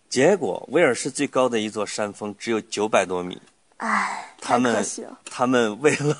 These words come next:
Speaker 1: 把自己的山叫 mountain，一怒之下晚上就派好，就好多人一块儿去往上垒石头，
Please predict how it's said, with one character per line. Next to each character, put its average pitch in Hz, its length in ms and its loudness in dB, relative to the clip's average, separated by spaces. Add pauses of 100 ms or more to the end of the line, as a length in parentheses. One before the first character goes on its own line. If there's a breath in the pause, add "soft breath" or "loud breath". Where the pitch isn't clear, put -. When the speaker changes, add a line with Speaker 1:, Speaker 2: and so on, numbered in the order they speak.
(140)
Speaker 1:
把 104 120 4
自 - 160 -6
己 127 60 -4
的 107 100 -4
山 123 220 2
叫 113 100 4
mountain， 120 640 2 (720 loud breath)
一 110 160 -2
怒 135 200 2
之 123 140 -4
下 113 240 4
晚 95 280 -2
上 104 220 2
就 104 100 -4
派 - 300 -2
好， - 260 -10
就 - 120 -8
好 92 240 0
多 127 160 4
人 104 180 4
一 120 80 0
块 113 160 0
儿 98 40 -2
去 - 200 -6
往 101 180 -2
上 117 180 0
垒 95 140 0
石 - 240 -6
头， 127 320 4